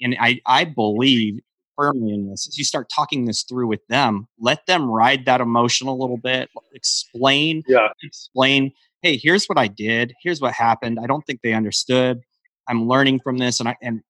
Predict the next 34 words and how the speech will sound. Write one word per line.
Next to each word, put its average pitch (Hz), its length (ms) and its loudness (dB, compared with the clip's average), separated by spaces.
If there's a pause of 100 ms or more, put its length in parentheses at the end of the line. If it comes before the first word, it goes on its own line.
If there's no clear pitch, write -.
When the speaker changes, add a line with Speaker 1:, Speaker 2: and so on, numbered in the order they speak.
(120)
Speaker 1:
the, 117 140 -14 (100)
my 139 220 2
whole 139 180 -2
purpose 123 500 -8
is 107 240 -8 (680)
how 156 260 2
can 131 300 2
they 127 240 4
avoid 117 560 2
some 117 180 0
of 110 100 0
the 104 160 -6
pain 120 280 0
that 107 120 -6
I 120 140 2
go 113 140 -2
through 110 520 -2
by 107 300 -2 (480)
me 143 260 2
living 123 380 2
it 110 180 -2
with 117 220 -2
them. 90 140 -20 (120)
So - 180 0
I 135 120 6
re-, 165 240 2
I 170 180 2
live, 143 260 0 (140)
and 123 140 0
I, 127 140 -4 (140)
I 139 80 0
live 156 200 0
my 131 180 0
successes 117 640 -2